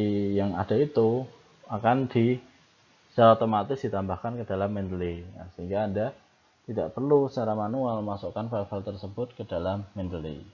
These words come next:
Jadi ini sangat memudahkan. Jadi kalau kalian punya referensi baru,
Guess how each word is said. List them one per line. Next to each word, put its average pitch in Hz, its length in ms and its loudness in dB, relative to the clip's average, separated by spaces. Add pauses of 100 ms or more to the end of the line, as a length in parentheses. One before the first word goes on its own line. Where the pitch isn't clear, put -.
(1400)
Jadi 95 320 -8
ini 139 200 0 (120)
sangat 104 400 -2
memudahkan. 87 720 -2 (960)
Jadi 98 160 -6
kalau 101 160 4
kalian 95 240 0
punya 95 160 -2
referensi 92 400 -4
baru, 90 480 -2